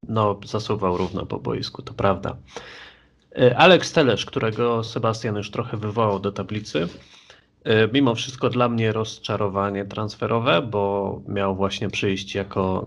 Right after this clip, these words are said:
gość, który wygryzie Shaw'a. No i z jednej strony pozytywnie, bo zmotywował Anglika do najlepszego sezonu w karierze,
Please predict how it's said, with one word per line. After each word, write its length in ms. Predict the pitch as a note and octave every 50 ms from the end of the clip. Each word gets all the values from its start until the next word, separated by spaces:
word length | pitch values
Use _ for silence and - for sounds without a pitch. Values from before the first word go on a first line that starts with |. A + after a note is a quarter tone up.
| - G#2
gość, 340 | G#2 G2+ G2 F#2+ - -
który 280 | - - - G#2 G2+ G2
wygryzie 440 | G2 G#2 G2 G#2 A2+ A2 G2 G2+ F#2+
Shaw'a. 440 | - - B2 B2+ C#3+ D#3 D#3+ D#3+ D#3 - - _ _ _ _ _ _ -
No 120 | B2+ C3+ D3
i 320 | D3 D3 - - - - - -
z 200 | C#3 B2+ B2 B2+
jednej 320 | C3+ C#3+ C#3+ C#3 C3 B2+ C3
strony 420 | C3 - - B2+ B2 B2 A#2+ A#2
pozytywnie, 720 | A#2+ - - A#2+ A2 A#2 A#2 A#2+ - C3 A2+ A#2 A#2 A2+ A2
bo 160 | - A2 A2
zmotywował 640 | G#2+ A2+ A2 A2 - A#2 A2+ A#2 A2+ A#2 G#2+ G2+ -
Anglika 440 | G2 G#2 G#2+ G#2+ G#2 G#2+ G#2+ G#2+
do 120 | G2 A2 G#2+
najlepszego 520 | G#2 G2+ G2+ G2 G2+ - - F#2+ F#2 F#2
sezonu 340 | - - G#2 G#2+ G#2+ G#2 G2
w 80 | - -
karierze, 500 | - D3 E3 C#3+ B2+ A#2+ B2 B2 B2+